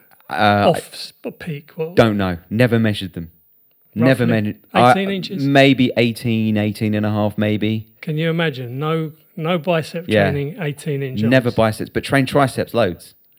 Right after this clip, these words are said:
Speaker 2: Okay.
Speaker 1: Because
Speaker 2: That's the mass, right?
Speaker 1: Yeah, and
Speaker 2: Yeah.
Speaker 1: also, people think if you train biceps, you get big arms, but they're not thinking bi means two, tri means three.
Speaker 2: Yeah.
Speaker 1: There's three muscles in your tricep, and when you're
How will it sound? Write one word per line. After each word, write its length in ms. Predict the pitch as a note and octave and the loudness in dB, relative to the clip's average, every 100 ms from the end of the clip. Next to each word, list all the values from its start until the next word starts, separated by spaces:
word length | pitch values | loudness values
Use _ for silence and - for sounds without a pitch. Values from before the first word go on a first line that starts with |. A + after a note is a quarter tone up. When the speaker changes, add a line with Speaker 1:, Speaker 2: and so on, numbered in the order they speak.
| - | -12
Speaker 2:
Okay. 300 | C#3+ - B2 - - | -10 -10 -16 -18 -4
Speaker 1:
Because 420 | A2 A#2 G#2 F2+ | -2 0 -2 -2
Speaker 2:
That's 200 | E3 D#3 | -6 -8
the 160 | - C#3 | -10 -8
mass, 440 | C#3 B2 - - | -8 -10 -14 -14
right? 180 | C3+ D#3+ | -14 -10
Speaker 1:
Yeah, 340 | A2 B2 C#3 A2+ | 0 4 4 2
and 120 | A2 | 0
Speaker 2:
Yeah. 40 | C3+ | -2
Speaker 1:
also, 340 | A#2 G#2 F#2 - _ _ _ _ - | -2 -2 -4 -8 _ _ _ _ -4
people 220 | C#3 A#2 | -2 0
think 300 | A2 C3 G#2+ | 0 0 -2
if 100 | G2+ | -6
you 60 | A2 | -10
train 240 | - A#2 | -4 -2
biceps, 340 | G#2+ G#2 G2 E2+ | 0 0 -2 -10
you 60 | |
get 120 | G2 G2+ | -8 -6
big 120 | G2+ | -2
arms, 480 | A2+ G2 E2+ - - _ _ _ | -2 -4 -8 -14 -20 _ _ _
but 160 | G#2+ F2 | -2 0
they're 160 | G2+ | 0
not 200 | A2+ A2+ | 0 -2
thinking 460 | G2+ G2 G#2+ G2 F#2 - | -4 -6 -6 -8 -8 -6
bi 440 | A2 A2 G#2+ G2+ F2+ | 0 2 2 0 -4
means 320 | F2 F#2+ F2+ | -8 -8 -8
two, 360 | - G#2 A2+ A#2+ - _ | -6 -2 0 -2 -8 _
tri 300 | - G2+ G2 | -4 -2 -2
means 240 | G#2 G#2+ | -4 -6
three. 260 | - F3 G2+ - | -2 -2 -2 -6
Speaker 2:
Yeah. 160 | D#3 A#2+ - | -14 -14 -14
Speaker 1:
There's 160 | F2+ F2 | -14 -12
three 180 | - A2+ | -4 -2
muscles 360 | G#2 G2 F#2 F#2 | -2 -4 -8 -8
in 60 | |
your 80 | F#2 | -8
tricep, 500 | - F#2 F#2 F#2+ F#2+ - _ _ _ _ | -6 -6 -4 -4 -4 -8 _ _ _ _
and 420 | F#2+ F#2 F#2 F2+ - _ _ _ - | -6 -6 -4 -8 -12 _ _ _ -8
when 180 | G#2+ | -4
you're 320 | G#2+ G#2 F#2+ | -2 -2 -2